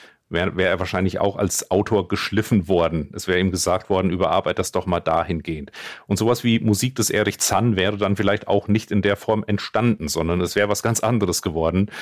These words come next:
Äh, schade, dass Lovecraft dann eben in Armut, äh, gestorben ist und zu Lebzeiten keinen Erfolg mehr hatte,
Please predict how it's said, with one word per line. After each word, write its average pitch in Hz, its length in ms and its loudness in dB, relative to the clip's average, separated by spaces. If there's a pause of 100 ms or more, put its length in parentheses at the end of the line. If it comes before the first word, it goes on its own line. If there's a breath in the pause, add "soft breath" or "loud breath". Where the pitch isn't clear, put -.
(320 loud breath)
Äh, 92 260 2
schade, 107 440 0
dass 104 180 0
Lovecraft 101 420 0
dann 98 140 2
eben 104 320 2
in 98 160 0
Armut, 123 540 0
äh, 110 280 2
gestorben 117 500 0
ist - 220 -2
und 104 240 0 (100)
zu - 140 -2
Lebzeiten 107 540 0
keinen 101 240 0
Erfolg 107 400 -2
mehr 90 120 0
hatte, 127 300 0